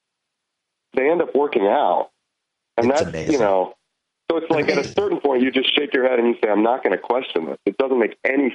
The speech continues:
Speaker 1: sense." But, you know.
Speaker 2: Yeah.
Speaker 1: Yeah, so
Speaker 2: Maybe,
Speaker 1: there you
Speaker 2: and
Speaker 1: go.
Speaker 2: maybe that's it, that, maybe that's your destiny. Maybe Ned Yost was destined to be a World Series winning manager, and it doesn't make sense.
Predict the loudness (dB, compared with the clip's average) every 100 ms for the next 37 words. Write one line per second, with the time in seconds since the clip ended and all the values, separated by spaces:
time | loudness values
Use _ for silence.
0 | -2 -2 -2 -8 _ _ -2 -2 -6 _
1 | _ _ _ _ _ _ _ _ -2 0
2 | 0 -4 _ _ _ _ _ _ _ _
3 | _ _ _ _ _ -4 -4 -6 -12 _
4 | _ _ _ _ _ _ _ _ -2 0
5 | 0 0 2 2 2 0 0 -2 -2 -4
6 | -4 -6 -6 -4 -4 -4 -4 -4 -4 -4
7 | -6 -4 -8 -8 -12 _ _ _ _ _
8 | _ _ _ _ _ -6 -4 -4 -2 -4
9 | -4 -4 -4 -6 -6 -4 -6 -6 -8 -4
10 | -4 -2 -2 -4 -4 -4 -4 -4 -4 -4
11 | -4 -4 -4 -6 -10 -12 -20 _ _ _
12 | -6 -4 -6 -6 -6 -6 -6 -6 -4 -6
13 | -6 -12 -18